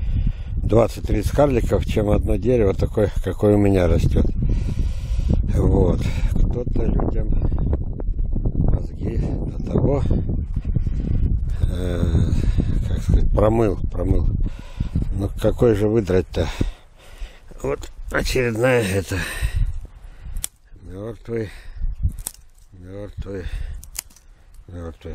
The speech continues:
Вот все, что есть. Вот это вот выросло за два года. Две последние зимы, самые теплые за тысячи лет.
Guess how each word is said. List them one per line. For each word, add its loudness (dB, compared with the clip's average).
Вот -8
все, -4
что -6
есть. -6
Вот -12
это -4
вот -2
выросло -6
за -2
два -4
года. -8
Две 2
последние -2
зимы, -2
самые 0
теплые 0
за 0
тысячи -4
лет. 0